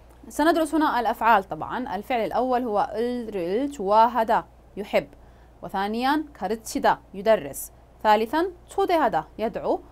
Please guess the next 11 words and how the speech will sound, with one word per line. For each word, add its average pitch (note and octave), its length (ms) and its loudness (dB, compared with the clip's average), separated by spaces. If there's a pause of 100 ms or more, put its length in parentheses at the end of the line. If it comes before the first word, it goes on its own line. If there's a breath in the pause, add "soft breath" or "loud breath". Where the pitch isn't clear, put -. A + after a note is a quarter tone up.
(160 loud breath)
ورابعًا، A3 580 0
구경하다، A3 640 0 (200)
يتجول G3+ 540 -2
أو F#3 180 -2
يشاهد. F3+ 460 -6 (1700 loud breath)
الكلمات C4 440 2
المذكورة D4+ 360 2
في C4+ 120 -2
هذا B3 160 -2
السؤال: C4 600 4
생일، D4 440 2